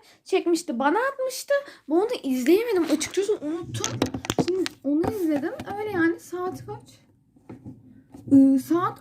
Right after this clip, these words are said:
on altı kırk dokuz. Öyle yani burada küçük bir kaçamak. Biraz bisküvit yedim. Ne yapayım? Ne yapayım? Sabah kahvaltıdan beri hiçbir şey yemedim. Yani lollipop yedim, o kadar. O da sayılmaz diye düşünüyorum herhalde.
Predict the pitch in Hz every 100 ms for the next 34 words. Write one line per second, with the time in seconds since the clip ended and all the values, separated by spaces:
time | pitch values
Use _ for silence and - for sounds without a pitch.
0 | - 453 427 - 320 294 254 - 254 -
1 | 262 262 427 - _ 359 330 294 392 539
2 | 302 339 508 - _ - - - - -
3 | - - - - - - 539 403 339 302
4 | 269 285 349 - 339 330 294 285 302 269
5 | 262 214 302 554 392 - 277 - - 571
6 | - - - 359 508 - _ 254 254 -
7 | - 466 262 254 466 440 508 453 392 -
8 | - 440 370 233 233 - _ _ - 311
9 | 294 294 302 415 381 415 427 220 262 381
10 | 339 247 226 - - - _ 302 359 -
11 | 359 349 349 285 262 226 - 247 - 240
12 | 226 220 220